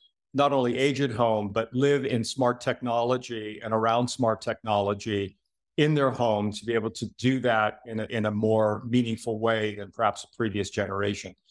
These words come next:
So I think you're gonna see a redefinition of,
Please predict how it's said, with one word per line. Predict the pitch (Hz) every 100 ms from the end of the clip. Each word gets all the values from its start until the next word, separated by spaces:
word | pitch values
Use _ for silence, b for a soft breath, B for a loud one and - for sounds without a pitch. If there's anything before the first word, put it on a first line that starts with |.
| b b b
So | - 143 -
I | -
think | 160
you're | 135
gonna | 135 131
see | 135
a | 127
redefinition | 117 127 123 117 - 120 113 - 123 104 104 - _ _ -
of, | 123 117 107 104